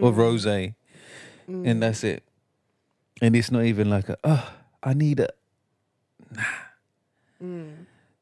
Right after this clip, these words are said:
Speaker 1: So I think that's how I overcame. And I think if anyone is going through it, they need to see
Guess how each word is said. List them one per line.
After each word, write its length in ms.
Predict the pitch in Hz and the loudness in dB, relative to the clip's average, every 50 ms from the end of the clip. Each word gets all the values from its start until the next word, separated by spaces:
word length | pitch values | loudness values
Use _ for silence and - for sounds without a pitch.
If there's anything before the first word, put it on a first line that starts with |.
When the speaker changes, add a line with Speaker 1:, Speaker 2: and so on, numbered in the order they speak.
| _ _ _ | _ _ _
Speaker 1:
So 380 | - - 123 117 110 107 107 104 | -2 2 2 4 4 4 2 0
I 80 | 113 110 | 0 0
think 180 | - 135 123 | 0 0 2
that's 140 | 113 113 107 | 2 0 2
how 160 | - 110 107 101 | 2 0 2 2
I 40 | |
overcame. 640 | 92 90 95 92 90 92 - - 120 117 117 117 110 | 0 0 0 0 -2 -4 -2 0 2 2 2 2 0
And 120 | 101 101 101 | 0 0 0
I 40 | |
think 220 | 101 - 107 107 107 | 0 0 0 0 0
if 140 | 110 110 - | 0 2 2
anyone 400 | 113 113 113 110 110 107 101 101 | 2 2 4 4 4 2 2 2
is 120 | 101 101 | 0 2
going 280 | 95 104 101 101 98 98 | 2 2 0 0 -2 -4
through 280 | - - 120 120 117 | -2 0 2 2 2
it, 120 | 113 101 82 | 2 2 2
they 80 | 107 | 0
need 160 | 104 110 113 | 0 0 -2
to 100 | - 113 | -2 -2
see 600 | 104 - - - - 131 123 120 117 110 107 101 | -4 -4 -6 0 2 4 4 4 4 2 0 -2